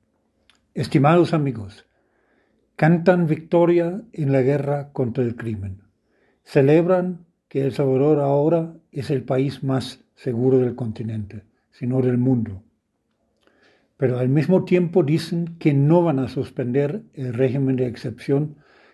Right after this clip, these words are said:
que todavía hay veinticinco mil pandilleros sueltos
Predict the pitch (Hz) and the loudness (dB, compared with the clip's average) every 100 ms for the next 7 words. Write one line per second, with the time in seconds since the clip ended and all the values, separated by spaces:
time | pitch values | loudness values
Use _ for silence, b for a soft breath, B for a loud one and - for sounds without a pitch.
0 | b 139 135 147 147 143 165 170 196 - | b -4 4 4 6 4 2 2 -2 -6
1 | 151 139 143 139 143 170 170 165 147 147 | -2 0 0 -2 -2 0 0 0 -2 -2
2 | 151 135 127 131 143 135 - 156 160 165 | -2 -4 -2 -2 0 -2 -2 0 0 0
3 | 160 - | -12 -12